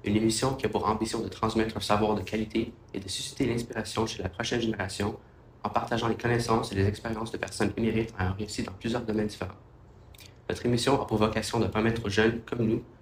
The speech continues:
de se forger une vision claire des défis à venir en s'appuyant sur le témoignage des gens chevronnés. Nous espérons que notre émission pourra contribuer à vous donner les moyens de réaliser vos rêves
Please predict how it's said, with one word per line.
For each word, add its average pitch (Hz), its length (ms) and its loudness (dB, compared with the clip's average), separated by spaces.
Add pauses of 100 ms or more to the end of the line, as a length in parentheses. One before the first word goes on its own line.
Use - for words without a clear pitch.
(140)
de - 80 -2
se - 120 -2
forger 107 400 2
une 104 80 2
vision 110 240 4
claire 113 320 2
des 104 60 0
défis 110 260 -2
à 123 80 0
venir 104 320 2 (360)
en - 40 -6
s'appuyant 117 340 0
sur 113 160 0
le 101 80 2
témoignage 113 500 2
des 101 120 4
gens 107 160 2
chevronnés. 98 420 -2 (840)
Nous 101 80 4
espérons 120 320 6
que 127 140 4
notre 104 160 0
émission 113 260 2
pourra 117 180 -2
contribuer 117 540 0
à 107 40 0
vous 101 100 -2
donner 101 200 4
les 101 120 2
moyens 107 280 2
de - 60 -12
réaliser 107 320 -8
vos 101 100 4
rêves 98 380 0